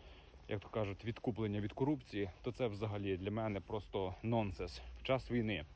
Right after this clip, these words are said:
мала би бути взагалі, я не знаю, смертна кара або хоча б пожиттєве. А тут появляється, ти можеш просто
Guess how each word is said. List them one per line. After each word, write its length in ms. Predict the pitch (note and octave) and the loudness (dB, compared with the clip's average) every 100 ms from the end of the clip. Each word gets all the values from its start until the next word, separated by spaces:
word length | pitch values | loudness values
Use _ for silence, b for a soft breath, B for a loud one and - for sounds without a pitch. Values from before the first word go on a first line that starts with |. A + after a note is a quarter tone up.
| - B B B - | -16 B B B 2
мала 200 | G#2+ G#2+ | 4 4
би 60 | |
бути 280 | G#2 A#2 A#2 | 4 0 0
взагалі, 400 | G2+ A2 A#2 A#2 | 2 4 4 6
я 100 | G#2 | 4
не 120 | G2+ | 2
знаю, 260 | G2+ A2 F2 | 0 0 0
смертна 440 | - B2+ A#2+ A#2 | 0 2 2 0
кара 400 | A2 B2 G2+ E2+ | 4 6 6 4
або 200 | E2+ F#2+ | 0 0
хоча 280 | G2 G#2 - | 0 -2 0
б 180 | A2+ A2+ F#2 | 2 2 2
пожиттєве. 640 | A#2+ A#2 D#2+ A#2+ A2 F2+ D2+ B B B B B B B - | 2 2 2 4 4 4 0 B B B B B B B -4
А 100 | D3+ | -2
тут 200 | D3+ E3+ | 0 0
появляється, 640 | C#3+ C3+ C3 D3 D3 A#2+ | 6 6 6 4 2 0
ти 120 | G#2+ A#2+ | 0 2
можеш 280 | A2+ G2+ | 2 0
просто 440 | - G#2+ - F2+ | 2 0 0 -4